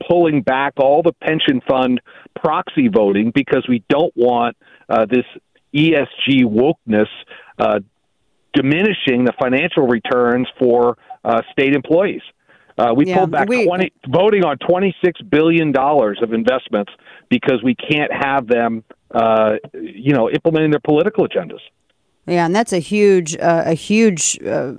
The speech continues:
Speaker 2: move that you've made as well. And we've talked about E S G, uh, on, which is,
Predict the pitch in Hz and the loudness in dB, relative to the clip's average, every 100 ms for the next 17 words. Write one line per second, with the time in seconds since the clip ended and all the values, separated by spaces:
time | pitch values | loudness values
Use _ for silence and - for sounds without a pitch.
0 | - - 180 185 180 165 170 170 170 165 | -16 -10 -2 2 2 2 0 0 2 0
1 | 151 147 175 170 180 - 175 - 180 170 | -2 0 0 0 -4 -2 -4 -2 -2 -2
2 | - 185 170 165 160 180 170 - - - | -2 -4 -4 -4 -2 0 0 -4 -12 -20
3 | _ - 165 156 185 180 160 185 185 175 | _ -2 0 0 0 0 -2 -4 -4 -4